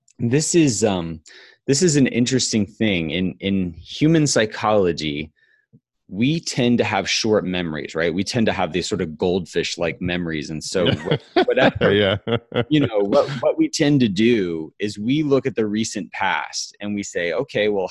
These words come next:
Speaker 1: how have things gone for the last little while?" And that's probably what the future will look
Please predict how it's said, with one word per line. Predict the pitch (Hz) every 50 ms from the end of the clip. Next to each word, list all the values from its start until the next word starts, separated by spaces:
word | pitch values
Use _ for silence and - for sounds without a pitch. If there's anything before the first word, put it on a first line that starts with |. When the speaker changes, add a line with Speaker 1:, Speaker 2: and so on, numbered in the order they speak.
| -
Speaker 1:
how | - 120 143 160
have | 170 156 -
things | - 135 127 113 104
gone | - 110 110 107 107 104
for | - 104
the | 92 95 90
last | 90 90 90 87 - - 98
little | 92 87 85 85
while?" | 92 107 110 107 101 95 87 87 85 82 _ _ - _ _ _ _ _ - -
And | 92 92 95 90
that's | 101 101 110 - -
probably | _ - - 120 113 107 110 98 85 101 92
what | 85 95 87 -
the | -
future | - - - 110 107 - - 98 87
will | 80 82 78 73
look | 82 78 -